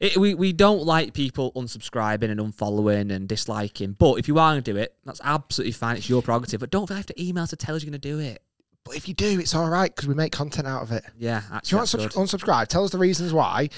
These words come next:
Speaker 2: and we'll make content
Speaker 1: You know
Speaker 2: about
Speaker 1: what, as
Speaker 2: it.
Speaker 1: well? I feel like if you
Speaker 2: We'll, we'll
Speaker 1: unsubs-,
Speaker 2: call it Unsubscribe Corner.
Speaker 1: weirdly, if you unsubscribe and then go to the effort of texting, uh, sorry, emailing somebody to say you're unsubscribed, I think you're still more invested than you probably realise you actually are.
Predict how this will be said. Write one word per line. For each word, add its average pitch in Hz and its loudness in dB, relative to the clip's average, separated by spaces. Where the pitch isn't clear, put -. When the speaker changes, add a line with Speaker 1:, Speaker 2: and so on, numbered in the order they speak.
Speaker 2:
and 139 0
we'll 139 2
make 131 -2
content 127 0
Speaker 1:
You 175 2
know 208 4
Speaker 2:
about 254 6
Speaker 1:
what, 262 6
as 247 0
Speaker 2:
it. 226 2
Speaker 1:
well? 220 4
I - -2
feel - -2
like 196 -2
if 190 -4
you - 2
Speaker 2:
We'll, 240 4
we'll 151 8
Speaker 1:
unsubs-, - 6
Speaker 2:
call 170 8
it 160 6
Unsubscribe 131 2
Corner. 214 8
Speaker 1:
weirdly, 110 2
if 175 -2
you 214 0
unsubscribe 190 0
and 104 -4
then 110 -2
go 113 2
to - -6
the 78 -4
effort - -6
of 110 -8
texting, - -6
uh, 131 -4
sorry, 123 -2
emailing 127 0
somebody 107 -6
to - -8
say 120 0
you're 113 0
unsubscribed, 95 -8
I - -18
think 160 -6
you're 160 -6
still 147 -4
more 131 -2
invested 117 -6
than 101 -8
you 101 -6
probably 104 -4
realise 101 -4
you 101 -2
actually 98 -6
are. 104 -2